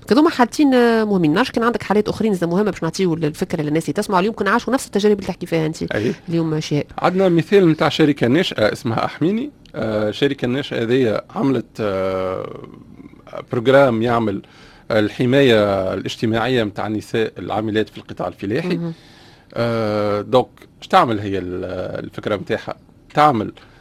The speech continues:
Speaker 2: آه، بالتليفون، تسجل المرأة بالتليفون في ال-، في السي ان اس اس.
Speaker 1: مهم.
Speaker 2: وال-، باش يعمل هو التسجيل هذاك،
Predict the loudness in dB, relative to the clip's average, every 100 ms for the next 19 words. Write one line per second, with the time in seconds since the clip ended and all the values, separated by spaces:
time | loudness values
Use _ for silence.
0 | -20 _ -6 0 0 0 2 2 2 0
1 | -2 -4 -16 -20 -20 -20 -20 -2 -2 0
2 | -2 -4 -8 -12 -6 -2 0 0 0 -2
3 | -6 -6 -6 -2 0 0 -2 -8 -10 -8
4 | -6 -6 -6 -6 -8 -10 -12 -8 -6 -4
5 | -8 -14 -18 -20 -20 -20 -20 -20 -20 -20
6 | -8 0 2 2 0 -2 -4 -6 -6 0
7 | 2 4 2 0 -2 -2 -6 -6 -4 -6
8 | -6 -8 -10